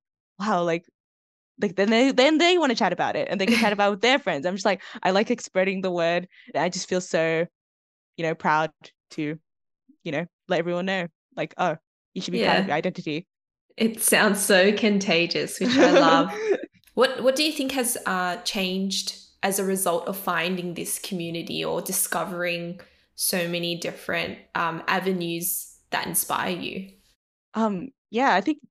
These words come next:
Speaker 1: just everything about me has changed. Like, I'm not like this, I'm just completely different person to who I was when I was, you know, ten years ago. Well, ten years ago, I was ten, but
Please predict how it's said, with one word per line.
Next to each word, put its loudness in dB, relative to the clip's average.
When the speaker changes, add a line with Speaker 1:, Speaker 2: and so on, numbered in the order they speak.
Speaker 1:
just -4
everything 0
about 0
me -4
has -4
changed. -4
Like, -2
I'm -4
not 0
like -2
this, -4
I'm -2
just -4
completely 0
different -2
person -2
to -10
who -2
I 2
was -2
when -4
I 0
was, -6
you -6
know, -4
ten -4
years -4
ago. -2
Well, -4
ten -4
years -4
ago, -4
I -2
was -6
ten, -6
but -8